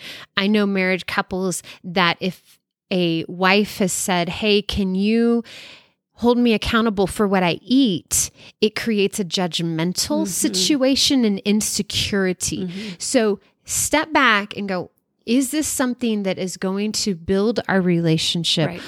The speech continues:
Speaker 1: Or is this something that I need to leave to a girlfriend?"
Speaker 2: And I will just quickly add, we're, we are not in any way suggesting this is something you do in secret.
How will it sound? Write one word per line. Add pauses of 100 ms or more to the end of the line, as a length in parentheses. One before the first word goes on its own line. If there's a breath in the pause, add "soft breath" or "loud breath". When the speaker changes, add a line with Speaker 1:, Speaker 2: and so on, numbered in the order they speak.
(160 loud breath)
Speaker 1:
Or
is
this
something
that
I
need
to
leave
to
a
girlfriend?" (300 loud breath)
Speaker 2:
And
I
will
just (100)
quickly
add,
we're,
we
are
not
in
any
way
suggesting
this
is
something
you
do
in
secret.